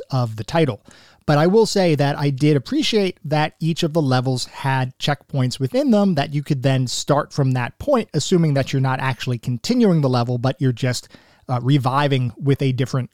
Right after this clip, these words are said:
life. So I did appreciate that. As we've seen before, some of the, uh, Virgin Games' prior titles did not have checkpoints in levels, which could make for some difficulty or could make for s-, a little bit of problem as we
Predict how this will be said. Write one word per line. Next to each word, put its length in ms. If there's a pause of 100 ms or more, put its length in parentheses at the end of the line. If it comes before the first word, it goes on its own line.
life. 440 (420)
So 240
I 100
did 180
appreciate 540
that. 320 (200)
As 200
we've 160
seen 320
before, 500
some 460
of 400 (100)
the, 340
uh, 120
Virgin 500
Games' 460 (100)
prior 580 (120)
titles 480
did 340
not 320
have 240
checkpoints 560 (460)
in 480
levels, 500
which 240
could 180
make 280
for 160
some 420
difficulty 640
or 80
could 260
make 280 (400)
for 140
s-, 120
a 180
little 220
bit 220
of 420
problem 460
as 320
we 420